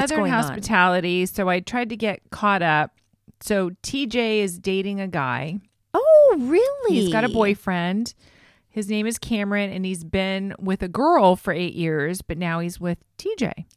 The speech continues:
Speaker 2: Interesting.
Speaker 1: Yeah, he just got out of an eight-year relationship
Speaker 2: Wait,
Speaker 1: with a
Speaker 2: s-,
Speaker 1: woman.
Speaker 2: so is T J the bartender guy?
Speaker 1: Yeah.
Speaker 2: Oh, okay.
Speaker 1: Blondish
Speaker 2: Yeah, yeah,
Speaker 1: haired
Speaker 2: yeah.
Speaker 1: guy.
Speaker 2: Okay,
Speaker 1: Yeah.
Speaker 2: that's, yeah. P-, he's a little, T J's a little uptight.
Speaker 1: He is a little uptight. Yeah, he had a lot of issues with Mikkel.
Speaker 2: Yes.
Speaker 1: Yeah.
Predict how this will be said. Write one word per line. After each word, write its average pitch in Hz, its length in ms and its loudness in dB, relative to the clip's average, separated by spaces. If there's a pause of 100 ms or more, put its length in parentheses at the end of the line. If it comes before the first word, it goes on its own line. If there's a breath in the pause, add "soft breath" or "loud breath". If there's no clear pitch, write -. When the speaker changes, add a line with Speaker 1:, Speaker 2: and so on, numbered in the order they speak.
(200)
Speaker 2:
Interesting. - 760 -12
Speaker 1:
Yeah, 277 260 0
he 202 140 -4
just 214 180 -8
got 208 140 -2
out 202 140 2
of 185 80 -4
an 180 100 -4
eight-year 190 240 -4
relationship 190 420 -4
Speaker 2:
Wait, 254 120 0
Speaker 1:
with 190 120 -6
a 208 40 -4
Speaker 2:
s-, 208 40 -4
Speaker 1:
woman. 233 300 -4
Speaker 2:
so 294 180 0
is 262 120 -2
T 330 240 -6
J 339 180 0
the 240 100 -2
bartender 190 480 0
guy? 247 320 -6
Speaker 1:
Yeah. 165 320 -4
Speaker 2:
Oh, 196 180 2
okay. 170 140 -4
Speaker 1:
Blondish 175 540 -4
Speaker 2:
Yeah, 180 160 2
yeah, 175 100 0
Speaker 1:
haired 165 180 -4
Speaker 2:
yeah. 147 60 -8 (360)
Speaker 1:
guy. 185 160 2
Speaker 2:
Okay, 214 300 -2
Speaker 1:
Yeah. 170 160 0
Speaker 2:
that's, - 300 -14
yeah. 175 240 -4
P-, 240 260 -8
he's 311 220 -8
a 320 80 4
little, 220 480 0
T 349 140 -4
J's 330 160 -2
a 254 40 -6
little 214 180 0
uptight. - 400 -8 (760)
Speaker 1:
He 285 160 0
is 233 120 0
a 220 80 0
little 170 200 2
uptight. 160 460 0
Yeah, 143 280 0
he - 120 -6
had 208 120 2
a 208 40 0
lot 208 240 2
of 220 100 0
issues 208 520 0
with 180 260 -2 (180)
Mikkel. 160 600 -2
Speaker 2:
Yes. - 580 -2
Speaker 1:
Yeah. - 240 -4